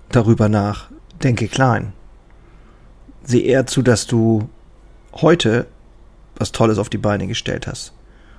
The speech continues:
Oder auch nicht. Aber was ist eigentlich Exzellenz?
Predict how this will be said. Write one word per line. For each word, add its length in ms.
Oder 200
auch 120
nicht. 300
Aber 420
was 180
ist 140
eigentlich 280
Exzellenz? 760